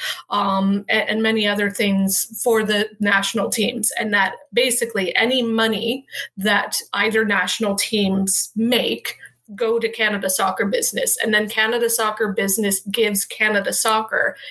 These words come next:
a set amount. And I can't remember exactly what that an amount is, but a set,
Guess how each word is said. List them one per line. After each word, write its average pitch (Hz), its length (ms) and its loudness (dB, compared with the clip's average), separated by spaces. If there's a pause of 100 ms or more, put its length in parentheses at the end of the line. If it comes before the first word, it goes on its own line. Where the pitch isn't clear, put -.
(120)
a 214 120 0
set - 460 0 (140)
amount. 202 440 0
And 202 80 2
I 196 80 2
can't 226 200 2
remember 202 320 2
exactly 196 400 0
what 196 220 0
that 180 260 0
an 214 100 0
amount 190 340 0
is, - 200 0
but 190 220 -2
a - 20 0
set, 202 320 2